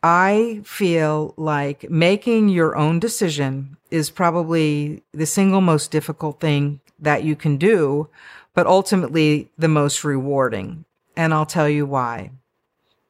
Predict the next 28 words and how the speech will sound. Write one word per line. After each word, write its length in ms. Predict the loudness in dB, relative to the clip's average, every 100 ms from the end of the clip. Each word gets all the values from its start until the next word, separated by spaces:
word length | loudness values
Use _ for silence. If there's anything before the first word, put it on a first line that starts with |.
| _ _ -4
If 180 | 0
I 300 | 0 2 0 0
ask 340 | -2 -2 -6
somebody, 720 | -6 -6 -6 -6 -6 -8 -14 _
"Should 280 | -8 -2 0
I 400 | 0 0 -2 -4 -12 _ _ _ _ _ _ _ _ _ _ 0
get 180 | 2
a 240 | 4 2 0 _ _ _
Peloton 560 | -2 0 2 0 -2 -2
bike?" 500 | -2 0 -2 -8 -6
<laughs> 40 |
I'm 180 | -4 -2
using 340 | -2 -4 -4 -6
a 40 |
stupid 380 | -6 -6 -4 -4
example, 480 | -4 -2 -2 -2 -4
but 220 | -4 -6 -12 -20 -14
"Should 140 | -4 0
I 40 |
get 140 | 2
a 40 | 0
Peloton 540 | 0 -2 0 0 0
bike 380 | 0 -2 -2 -4
or 100 | -8
should 180 | -6 -4
I 100 | -4
get 200 | -2 0
a, 320 | 0 0 -4